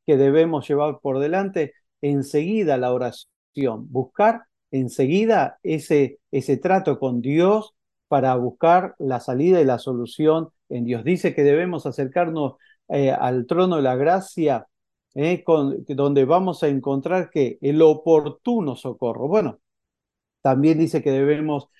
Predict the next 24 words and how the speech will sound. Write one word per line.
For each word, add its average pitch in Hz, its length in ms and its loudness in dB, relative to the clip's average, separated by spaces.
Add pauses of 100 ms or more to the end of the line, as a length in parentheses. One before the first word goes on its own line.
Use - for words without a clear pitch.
(180)
hacer 139 320 -2
conocidas 143 480 0
nuestras 135 400 -4
peticiones 139 640 -2
delante 131 380 -2
de 123 80 -2
Dios. 147 340 -2
Si 120 100 -10
se 127 120 -12
acuerdan 165 380 0
que 135 100 -2
le 131 80 2
dije 170 380 -2 (520)
que 156 140 4
la 139 280 6
oración 139 880 0 (140)
no 139 240 -2
es 208 160 -2
para 127 480 -2
echarle 165 480 0
los 135 160 0
problemas 139 580 0
a 131 80 -4
Dios. 123 400 -8